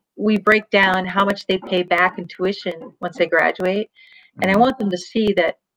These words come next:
Speaker 1: their rent and their, and their loan payment can sometimes be the same price. And we try to evaluate what the best place for them to invest their time and money is.
Speaker 2: Yeah.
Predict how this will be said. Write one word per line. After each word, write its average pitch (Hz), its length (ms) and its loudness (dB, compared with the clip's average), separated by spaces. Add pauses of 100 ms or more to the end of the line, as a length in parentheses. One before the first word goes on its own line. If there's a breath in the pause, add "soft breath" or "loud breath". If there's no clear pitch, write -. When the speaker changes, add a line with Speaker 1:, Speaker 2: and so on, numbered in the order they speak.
(880)
Speaker 1:
their 202 300 4
rent 202 440 2 (160)
and 185 120 -2
their, 175 360 4 (100)
and 180 220 -2
their 170 380 -2
loan 220 260 2
payment 170 320 -6
can 165 120 -14
sometimes 180 420 -2
be 180 100 -2
the 165 100 -6
same 175 420 -4 (200)
price. 180 500 2
And 165 160 -6 (560 loud breath)
we 190 60 -2
try 190 180 4
to 180 80 6
evaluate 175 460 4
what 175 160 2
the 156 60 -10
best 175 320 0
place 165 180 0
for 175 120 -4
them 170 160 -6
to - 80 -6
invest 160 360 -6
their 156 280 -6 (160)
time 165 160 -6
and 156 120 -14
money 156 320 -8
is. 156 260 -14 (480)
Speaker 2:
Yeah. 82 200 -14